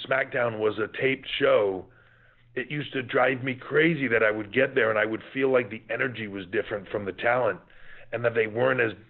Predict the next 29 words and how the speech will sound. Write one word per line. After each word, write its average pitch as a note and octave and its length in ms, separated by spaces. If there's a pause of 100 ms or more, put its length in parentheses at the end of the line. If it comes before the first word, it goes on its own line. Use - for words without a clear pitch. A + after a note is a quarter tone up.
(140)
jazzed B2 380
up B2 180
for A2 120
the G2 100 (100)
show, A#2 520 (340)
and G#2+ 420 (280)
they A#2 80
would A2+ 180
kinda B2+ 220
go A#2+ 240
out B2+ 200
there B2 140
and A2+ 80
be B2 80
like, C3 140
"Yeah, F#3 160
but E3+ 100
if D#3 140
we C#3+ 160
screwed E3+ 200
up, D3+ 140
we'll B2+ 100
just B2 200
do C#3 120
it C3 60
again, A#2+ 320
and A2+ 80
they'll, G#2 160
they'll, G#2 240